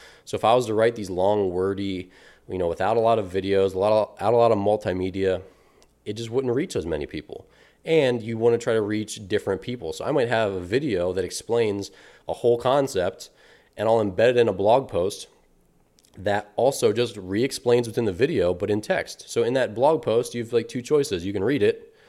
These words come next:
and watch the video, and, like, they'll be both explained in a little different ways, but they're the same thing. Or you can just read it, or you can just watch the video. Everyone's different.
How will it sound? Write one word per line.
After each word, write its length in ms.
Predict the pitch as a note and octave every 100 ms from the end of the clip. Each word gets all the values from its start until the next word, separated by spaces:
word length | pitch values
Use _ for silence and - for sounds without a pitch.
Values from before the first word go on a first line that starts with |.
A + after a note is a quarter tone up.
| _ _ _ -
and 300 | A#2+ C#3 B2
watch 240 | G2+ G2+
the 80 | F#2+
video, 440 | E2+ D#2+ E2 G#2 - _ _ _ _ _
and, 200 | A2 A2+
like, 440 | A2+ A#2 A2+ G#2 G2
they'll 100 | G#2+
be 140 | A2+
both 240 | G#2 G#2+
explained 380 | G#2+ - G2+ F#2+
in 60 | F#2
a 20 |
little 140 | F#2
different 260 | F2+ F2+ F2
ways, 200 | G#2+ G#2+
but 80 | F2+
they're 80 | E2+
the 60 |
same 260 | - F2+ D2+
thing. 360 | - G#2 F2 - _ _ _ _ _ _ _ _
Or 140 | - G2
you 80 |
can 100 | E2+
just 200 | D#2 E2+
read 160 | F#2+ A2
it, 140 | C#3+ -
or 100 | E2
you 80 |
can 120 | D#2+ D#2+
just 140 | D#2+
watch 160 | E2+ -
the 80 |
video. 280 | F#2+ A#2+ - - - - _ _ _ _ -
Everyone's 340 | G#2+ A#2 A2
different. 400 | F#2 D#3+ - -